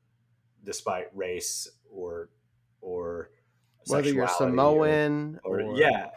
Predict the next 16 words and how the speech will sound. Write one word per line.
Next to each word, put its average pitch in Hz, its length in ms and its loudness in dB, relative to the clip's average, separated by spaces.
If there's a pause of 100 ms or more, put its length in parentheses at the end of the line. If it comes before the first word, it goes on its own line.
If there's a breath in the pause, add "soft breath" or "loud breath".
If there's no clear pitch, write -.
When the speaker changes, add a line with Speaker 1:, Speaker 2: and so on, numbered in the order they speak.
(160)
Speaker 1:
yeah, 104 380 2
yeah. 101 160 -2
Are 107 80 0
you 156 100 0
prejudiced? 165 500 6 (340 loud breath)
Uh, 101 260 0 (140)
like, 110 300 -2 (100)
<laughs> - 100 -20
like, 127 380 2 (280)
<laughs> 127 280 -8
like, 139 460 0 (720 loud breath)
like 113 260 6
there, 139 280 8
that 131 340 6
motivating 120 500 4
force 127 800 2